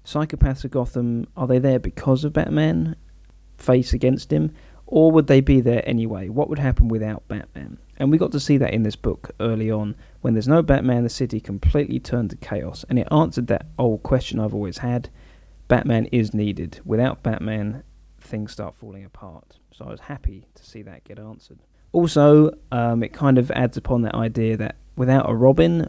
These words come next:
uh, Batman gets darker, as we noticed in this story. When Jean-Paul didn't have Robin, he, uh, kind of went into the dark side a bit, kind of pushed too far, and, uh, I think Robin pulls Batman back a bit, and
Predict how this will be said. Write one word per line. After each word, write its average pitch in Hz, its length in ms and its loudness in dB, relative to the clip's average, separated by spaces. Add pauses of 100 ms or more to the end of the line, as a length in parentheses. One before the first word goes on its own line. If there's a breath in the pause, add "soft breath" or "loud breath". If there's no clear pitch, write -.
(100)
uh, 104 180 -4
Batman 104 420 -4
gets - 160 -8
darker, 120 640 -2
as 113 240 -6
we 107 100 -4
noticed 107 640 -6 (120)
in - 140 -10
this 135 140 -2
story. 135 360 2
When 117 200 -2
Jean-Paul 113 420 0
didn't 143 240 -2
have 113 240 -4
Robin, 143 380 0 (800 soft breath)
he, 139 360 2
uh, 143 260 4 (360)
kind 156 180 4
of 156 80 4
went 156 140 2
into 156 180 -2
the 156 80 -2
dark 151 320 0
side 110 220 -4
a - 20 -6
bit, - 240 -10
kind 123 220 0
of - 240 -6
pushed - 240 0
too 123 180 0
far, 147 580 -2
and, 120 400 0
uh, 120 180 0
I 123 40 -8
think 131 260 -4
Robin 120 280 0
pulls 120 340 0
Batman 110 500 -6
back 107 300 -10
a - 60 -8
bit, 101 280 -10
and 104 320 -10